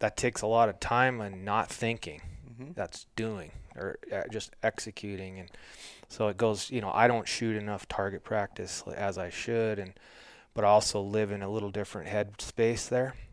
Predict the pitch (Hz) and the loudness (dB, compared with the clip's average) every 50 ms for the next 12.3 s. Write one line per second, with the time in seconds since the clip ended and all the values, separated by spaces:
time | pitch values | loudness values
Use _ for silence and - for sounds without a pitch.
0 | - _ - - 110 101 101 95 92 - 120 110 107 107 107 107 104 104 104 98 | -18 _ -10 -8 -8 -8 -8 -8 -4 0 0 2 2 0 0 -2 -2 -2 -4 -6
1 | 92 - - - _ _ - - - - - 117 95 107 104 104 104 101 - - | -8 -14 -20 -20 _ _ -20 -20 -10 -6 -6 -2 2 4 4 4 4 2 0 -6
2 | 110 104 101 95 95 98 95 - - - 101 101 101 104 113 127 143 151 151 - | -8 -6 -6 -6 -4 -4 -4 -4 -6 -8 -8 -6 -6 -6 -4 -4 -4 -4 -6 -8
3 | _ _ _ _ _ _ - - - - - 135 160 - - 147 120 120 113 110 | _ _ _ _ _ _ -20 -20 -20 -18 -18 -18 -18 -18 -4 2 4 4 6 6
4 | 110 107 104 101 101 101 101 104 104 107 113 110 110 107 107 95 87 - - - | 4 2 0 -2 -6 -6 -4 -2 2 4 6 6 6 6 4 2 -2 -6 -4 -2
5 | 110 101 - 104 110 113 117 113 113 113 101 - - _ _ _ _ _ _ _ | -2 -2 -2 -4 -8 -6 -4 -4 -4 -6 -8 -12 -16 _ _ _ _ _ _ _
6 | _ _ _ _ _ _ _ _ _ _ _ _ _ _ _ _ _ _ _ - | _ _ _ _ _ _ _ _ _ _ _ _ _ _ _ _ _ _ _ -6
7 | - 110 98 95 95 85 95 104 101 104 104 104 104 104 104 - - - 131 127 | -4 -2 -2 -2 -4 -6 -8 -10 -8 -6 -4 -4 -4 -4 -4 -6 -4 -2 -2 -2
8 | 123 135 131 - - - - 120 107 101 - - - - - - - - _ - | -2 -2 -4 -8 -6 -4 0 0 0 0 -2 -6 -14 -20 -20 -20 -20 -20 _ -8
9 | - 117 101 104 104 104 92 101 113 110 107 107 104 101 98 90 107 110 107 110 | -6 -4 -2 -2 -2 -2 -4 -8 -6 -4 -2 -2 0 0 -2 -2 -2 -4 -4 -4
10 | 110 107 - - 117 117 117 123 127 127 123 - - 117 110 107 107 107 110 110 | -6 -6 -4 -4 -4 -4 -4 -4 -6 -8 -8 -10 -6 -4 -2 0 0 0 -2 -4
11 | 107 98 - - 117 107 - 107 104 101 101 98 101 104 104 98 92 82 87 90 | -4 -4 -4 -4 -4 -6 -8 -8 -8 -6 -6 -4 -2 -2 -2 -4 -6 -6 -6 -6
12 | 92 101 117 120 - | -4 -4 -6 -8 -10